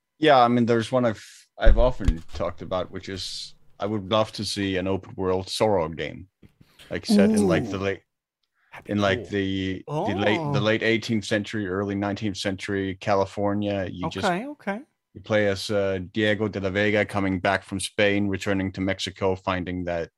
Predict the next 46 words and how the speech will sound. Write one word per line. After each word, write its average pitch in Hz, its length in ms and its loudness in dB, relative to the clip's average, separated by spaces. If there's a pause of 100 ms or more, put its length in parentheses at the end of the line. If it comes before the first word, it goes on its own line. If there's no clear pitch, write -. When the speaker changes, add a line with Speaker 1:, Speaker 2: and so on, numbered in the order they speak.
(180)
Speaker 1:
everything 98 520 -4
is 92 220 -6
now 90 420 -4
under 87 460 -8
dictatorial 92 640 -6
rule 92 320 -6
of 85 160 -6
the 92 240 -6 (140)
alcalde, 98 680 -2 (680)
um, 92 520 -4
and, 101 240 -6
uh, 104 380 0
and 98 120 -6
having 104 240 0
to - 120 -10
sort 107 160 -2
of 104 60 -4
unite 104 340 -2
the 110 60 -12
peasants 98 420 -2
in 95 80 -4
a 95 60 -2
revolt 98 480 0 (180)
against 143 360 -4
Speaker 2:
Mm. 127 40 -4
Speaker 1:
the, 95 240 -8 (380)
as 101 160 -4
you, 98 380 -4
as 107 140 0
you 107 80 -2
ride 98 300 4
Speaker 2:
Yes. - 20 -2
Speaker 1:
on 95 160 0
Tornado, 98 580 0 (140)
uh, 82 420 -8 (340)
like, 87 280 -10 (140)
liberating 95 360 -2
Speaker 2:
Just 85 300 -8
fun 170 280 4
Speaker 1:
people. - 100 -8
Speaker 2:
fact, 156 340 2
alcalde 160 560 2
simply 170 380 -2
means, 143 360 2
like, 131 240 -4
mayor 123 460 -2